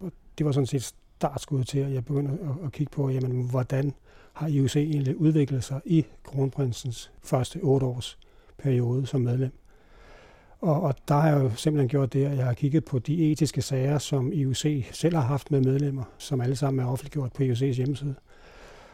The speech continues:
Og så har jeg gennemgået, øh, mediedækningen af de korruptionssager, der har været. Og, og der er jeg altså kommet op på omkring tyve, ikke?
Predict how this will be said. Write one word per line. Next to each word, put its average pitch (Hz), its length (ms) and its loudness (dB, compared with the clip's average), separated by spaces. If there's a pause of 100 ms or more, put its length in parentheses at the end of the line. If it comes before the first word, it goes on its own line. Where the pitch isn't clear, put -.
(140)
Og - 100 -8
så 160 100 4
har 139 80 6
jeg 127 80 2
gennemgået, 139 580 4
øh, 127 300 -2 (320)
mediedækningen 135 920 2
af 147 100 -4
de 135 320 2
korruptionssager, 135 760 0
der 127 100 -4
har 120 140 -2
været. 120 340 -6 (840)
Og, 180 220 0
og 143 120 -2
der 151 60 4
er 151 40 6
jeg 151 80 6
altså 139 180 2
kommet 131 220 0
op 139 160 -2
på 139 340 2
omkring 139 400 -4
tyve, 139 420 -2
ikke? 175 120 -6